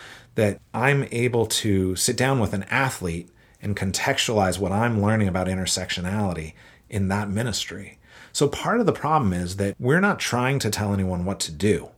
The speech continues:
We're trying to give everyone tools so that their individual ministries can make decisions about what they need to do to move forward in our core D N A, in these four directional things, and that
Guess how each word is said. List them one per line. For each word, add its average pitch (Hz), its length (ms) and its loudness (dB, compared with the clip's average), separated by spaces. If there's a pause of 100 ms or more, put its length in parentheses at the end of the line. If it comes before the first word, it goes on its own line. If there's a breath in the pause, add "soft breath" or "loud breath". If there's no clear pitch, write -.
(680 soft breath)
We're 123 140 4
trying 151 340 0
to 123 60 2
give 104 280 2
everyone 117 540 2
tools 120 600 -2
so 110 260 0
that 95 180 0
their 113 220 0
individual 110 720 -2
ministries 101 680 -2
can 104 160 -2
make 101 140 -2
decisions 104 560 -2
about 90 240 -2
what 95 220 -4
they 104 180 0
need 104 240 -2
to - 120 -6
do 90 280 -2
to 92 140 -8
move 95 260 -4
forward 92 580 -2 (400 loud breath)
in 131 180 0
our 123 140 2
core 101 260 2
D 85 140 -2
N 80 140 -4
A, 78 300 -10 (320 loud breath)
in 127 160 -2
these 127 200 0
four 95 240 -2
directional 87 520 -4
things, 82 480 -8 (340 loud breath)
and 113 260 0
that 113 360 2